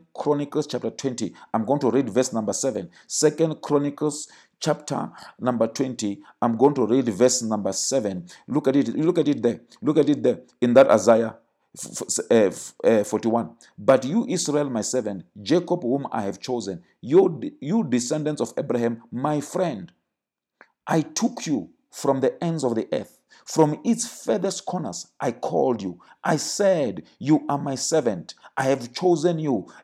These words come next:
and have not rejected you. Think about this. This is God speaking. He's telling you, he says, "Tebo," he's telling you, he says, he says, "Kate," he says, he says to you, he says, "Sanele,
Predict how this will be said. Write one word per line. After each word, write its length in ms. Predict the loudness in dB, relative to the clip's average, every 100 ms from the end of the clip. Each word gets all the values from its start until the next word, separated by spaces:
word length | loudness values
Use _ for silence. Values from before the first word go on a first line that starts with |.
| -4
and 160 | -2
have 300 | 2 4 4
not 200 | 4 0
rejected 500 | 0 -2 -2 -2 -4
you. 80 | -8 -10 -2
Think 200 | -2 0
about 320 | -2 -4 -4
this. 200 | -8 -8 -2
This 140 | -2
is 40 | 0
God 220 | 0 -2
speaking. 460 | -4 -6 -6 -8 -6 -2
He's 140 | -2
telling 320 | 0 -2 0
you, 100 | 0
he 60 | 0
says, 220 | 0 -2
"Tebo," 340 | -2 -2 -4 -6 -8
he's 120 | 0
telling 220 | 2 2
you, 60 | 2
he 40 |
says, 320 | 2 2 -2 -8
he 80 | -2
says, 280 | -2 -2 -8 -20 -4
"Kate," 300 | -2 -2 -6 -12
he 80 | -4
says, 320 | 2 2 0 -6
he 80 | 2
says 180 | 2 4
to 120 | 2
you, 100 | 2
he 120 | 2
says, 340 | 0 -2 -4 _ _ -10
"Sanele, 440 | -4 -2 -2 -6